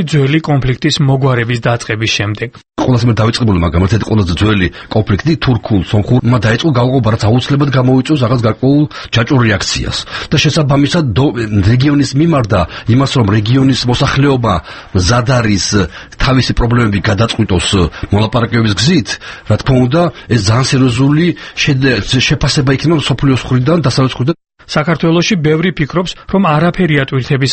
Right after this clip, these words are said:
Speaker 1: რაოდენობის შემცირება იმ შედეგთან, რაც შეიძლება თურქეთსა და სომხეთს შორის ურთიერთობების მოწესრიგება მოიტანოს. ესაა მშვიდობა რეგიონში. კახა მჭედლიძე, რადიო თავისუფლება,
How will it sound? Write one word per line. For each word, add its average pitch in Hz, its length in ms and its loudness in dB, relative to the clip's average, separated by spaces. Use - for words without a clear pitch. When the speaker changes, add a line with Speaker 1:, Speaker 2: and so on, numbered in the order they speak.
Speaker 1:
რაოდენობის 135 580 2
შემცირება 139 540 0
იმ 120 80 0
შედეგთან, 135 540 0
რაც 156 160 0
შეიძლება 147 480 0
თურქეთსა 165 560 0
და 156 80 2
სომხეთს 143 480 -2
შორის 135 260 0
ურთიერთობების 139 800 0
მოწესრიგება 127 600 0
მოიტანოს. 117 500 -2
ესაა 151 400 0
მშვიდობა 127 560 0
რეგიონში. 110 500 -2
კახა 131 280 -2
მჭედლიძე, 127 500 0
რადიო 156 320 0
თავისუფლება, 123 640 -2